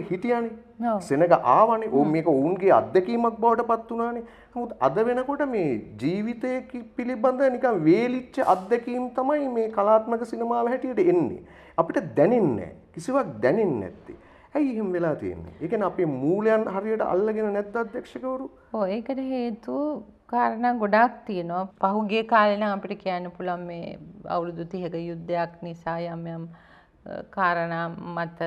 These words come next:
Speaker 2: යම් යම් සිනමා ශාලාවල් වලට මිනිස්සුන්ට එන්න බැරි වුණා. මේ හොඳ චිත්‍රපටියක් බලන්න හෝ ති-, තිබුණ භීෂණය ඇතුලේ. අ, නමුත් පසු කාලීනව අපි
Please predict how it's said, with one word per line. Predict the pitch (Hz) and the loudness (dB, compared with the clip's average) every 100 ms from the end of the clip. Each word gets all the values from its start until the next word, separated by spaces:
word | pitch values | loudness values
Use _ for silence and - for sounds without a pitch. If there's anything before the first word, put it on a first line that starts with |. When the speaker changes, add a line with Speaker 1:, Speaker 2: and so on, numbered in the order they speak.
| 175 170 175 | -4 -4 -6
Speaker 2:
යම් | 165 160 | -6 -8
යම් | 165 165 165 | -8 -10 -10
සිනමා | 165 165 160 160 | -10 -10 -8 -10
ශාලාවල් | 160 160 165 165 - - 160 | -6 -6 -4 -6 -6 -8 -8
වලට | 165 165 165 | -8 -10 -12
මිනිස්සුන්ට | 170 160 160 165 160 | -12 -12 -12 -12 -10
එන්න | 160 156 156 | -8 -8 -6
බැරි | 165 175 | -4 -4
වුණා. | 175 156 - 180 - _ _ _ _ - | -6 -8 -10 -12 -16 _ _ _ _ -16
මේ | 175 160 160 | -12 -8 -8
හොඳ | 175 170 165 | -6 -4 -6
චිත්‍රපටියක් | 165 160 160 160 156 - 160 165 - | -8 -10 -8 -4 -6 -6 -8 -8 -4
බලන්න | 170 170 160 160 | 0 2 0 -6
හෝ | 160 190 208 165 175 196 _ | -6 0 0 0 -4 -14 _
ති-, | 180 156 - | -12 -12 -12
තිබුණ | - 165 165 170 | -12 -10 -8 -6
භීෂණය | 180 180 214 190 160 | -6 -8 -8 -6 -6
ඇතුලේ. | 151 - - 160 302 - - - - _ | -8 -10 -12 -10 -12 -14 -20 -20 -20 _
අ, | - 160 165 | -6 -4 -6
නමුත් | 170 185 208 247 - _ _ _ _ | -6 -4 -4 -6 -10 _ _ _ _
පසු | 220 214 233 | -2 -2 -2
කාලීනව | 233 233 233 247 247 254 262 | 2 4 4 2 -4 -4 0
අපි | 233 220 | -2 -2